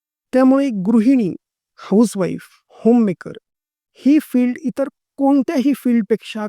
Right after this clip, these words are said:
कष्टाची आहे, कठीण आहे. त्यामध्ये ड्युटी अवर्स नाहीयेत, सुट्ट्या नाहीयेत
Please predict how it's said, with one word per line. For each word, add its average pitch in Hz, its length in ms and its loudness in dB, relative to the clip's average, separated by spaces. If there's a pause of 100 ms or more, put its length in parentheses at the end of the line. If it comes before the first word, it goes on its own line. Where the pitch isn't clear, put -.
(120)
कष्टाची 202 600 -4
आहे, 156 120 -6 (240)
कठीण 220 340 0
आहे. 160 80 -2 (1120)
त्यामध्ये 202 380 2
ड्युटी 190 380 0
अवर्स 214 300 -4
नाहीयेत, 156 440 -8
सुट्ट्या - 480 -4
नाहीयेत 151 340 -6